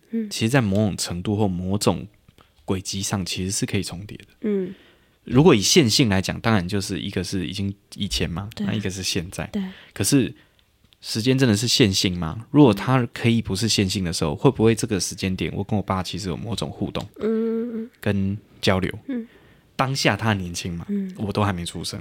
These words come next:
Speaker 1: 对。
Speaker 2: 如果线性的角度是这样，可如果不是呢？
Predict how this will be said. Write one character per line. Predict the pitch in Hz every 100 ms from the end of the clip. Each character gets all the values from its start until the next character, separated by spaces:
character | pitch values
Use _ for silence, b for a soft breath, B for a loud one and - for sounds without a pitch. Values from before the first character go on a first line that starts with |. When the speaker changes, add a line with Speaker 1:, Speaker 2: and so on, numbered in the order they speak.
| -
Speaker 1:
对。 | 214 185 180
Speaker 2:
如 | 127
果 | 117
线 | - - 101
性 | 175 117
的 | 87
角 | -
度 | 92 98
是 | -
这 | -
样， | - B B B
可 | -
如 | 165
果 | 151
不 | - 101
是 | 104 151
呢？ | 117 101 104